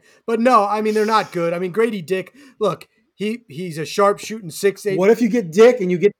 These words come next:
Speaker 2: the first round pick back?
Speaker 1: That'd be good,
Speaker 2: Mm,
Speaker 1: but
Speaker 2: for
Speaker 1: not for ne-,
Speaker 2: Chicago.
Speaker 1: not for this year. The whole
Speaker 2: Mm.
Speaker 1: thing is, you know,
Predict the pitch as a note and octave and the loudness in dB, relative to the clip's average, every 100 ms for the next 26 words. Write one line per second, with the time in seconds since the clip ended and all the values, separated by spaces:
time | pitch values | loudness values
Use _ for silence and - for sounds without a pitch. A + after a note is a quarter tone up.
0 | _ G3+ - F3+ E3+ A#3 - A2 - _ | _ -10 -6 -6 -2 -4 -4 -16 -16 _
1 | C#3+ C4 - C#3+ G4+ E4+ D#3 - _ - | -6 -4 -2 -2 -2 -2 -6 -20 _ -2
2 | A3 C4+ C#4+ C4 C4+ C#4+ A3 C4 A#3 B3+ | 2 2 0 -2 -2 -2 -4 -4 -4 -8
3 | C4+ G3+ D4 E3+ B2+ F#3+ C4+ G#3 C4+ B3+ | -8 -10 -10 -10 -6 -4 -4 -2 -2 0
4 | G3 F#3+ - - _ _ _ _ _ F3+ | -2 -2 -4 -18 _ _ _ _ _ -6
5 | G3 G3+ F#3+ | -2 -2 -6